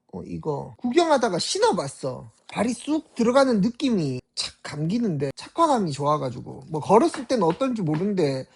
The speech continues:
발 들어가는 느낌이 너무 좋아가지고 샀어. 페니 로퍼 살까 말까 고민했었거든. 딱 마음에 드는 게 프라다밖에 없더라고. 지금 프라다 살 돈은 없으니까.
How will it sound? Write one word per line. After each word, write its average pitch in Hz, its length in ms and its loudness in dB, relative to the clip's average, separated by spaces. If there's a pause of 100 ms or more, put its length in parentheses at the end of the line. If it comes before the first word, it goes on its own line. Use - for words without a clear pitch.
(200)
발 220 300 0
들어가는 254 440 0
느낌이 190 320 -4
너무 156 180 0
좋아가지고 165 460 0
샀어. - 540 -14
페니 370 340 0
로퍼 233 260 2
살까 262 320 -4
말까 180 240 -2
고민했었거든. 147 1080 -6
딱 - 260 -6
마음에 190 480 0
드는 196 260 -2
게 147 220 0
프라다밖에 302 600 0
없더라고. 123 840 -10 (100)
지금 170 280 -8 (220)
프라다 302 300 0
살 226 180 -4
돈은 170 200 -2
없으니까. 139 720 -10